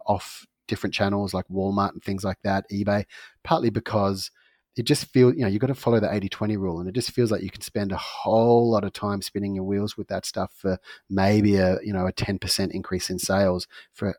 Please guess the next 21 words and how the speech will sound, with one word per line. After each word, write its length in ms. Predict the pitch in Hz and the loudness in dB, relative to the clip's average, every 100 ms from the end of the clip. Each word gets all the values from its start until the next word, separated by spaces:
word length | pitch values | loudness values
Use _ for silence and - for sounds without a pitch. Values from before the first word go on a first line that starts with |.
| - | -8
a 20 | - | -10
hell 440 | - 107 - 135 | -8 -4 4 6
of 80 | 131 | 6
a 40 | |
lot 220 | 113 104 | 6 2
more 240 | 101 98 92 | 0 -4 -4
complexity 720 | - 95 101 - 196 95 92 - | -6 -4 -4 -4 -4 -2 -2 -4
and, 260 | 90 90 _ - - - | -6 -8 _ -20 -20 -6
um, 320 | 98 95 90 - | 0 0 0 -2
and 140 | 95 - | -4 -2
energy. 480 | 95 92 92 90 | -2 0 0 0
And 120 | - 175 | 0 -2
so 140 | 104 | -2
we 140 | 104 123 | 2 4
really 280 | 127 101 | 4 4
just 140 | 92 - | 2 -2
try 140 | 95 | -2
to 80 | 92 | -2
stay 220 | - 95 | -2 -4
true 280 | - - 92 | -4 -2 -2
to, 260 | - 92 | 0 -4